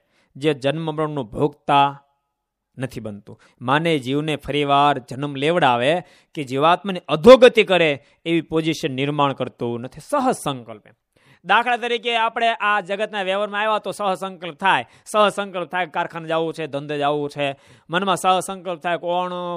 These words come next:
શું કરશું, ઘઉં વાવીએ, અડધું જીરું વાવીએ, વગેરે વગેરે સંકલ્પ થાય. સહજ સંકલ્પ છે. અને સહજ સંકલ્પ થાય કે દીકરાને ભણાવવો છે, સારું ભણાવવો છે, અને ભણવા માટે પહેલી સ્કૂલમાં મૂકીએ,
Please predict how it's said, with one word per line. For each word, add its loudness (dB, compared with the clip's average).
શું -18
કરશું, -12
ઘઉં 0
વાવીએ, 2
અડધું -2
જીરું 0
વાવીએ, -2
વગેરે 6
વગેરે 4
સંકલ્પ -4
થાય. -2
સહજ 0
સંકલ્પ -12
છે. -20
અને 6
સહજ 6
સંકલ્પ -2
થાય 0
કે -10
દીકરાને -2
ભણાવવો 0
છે, -8
સારું 2
ભણાવવો 0
છે, -10
અને 4
ભણવા 2
માટે -4
પહેલી -2
સ્કૂલમાં -6
મૂકીએ, -8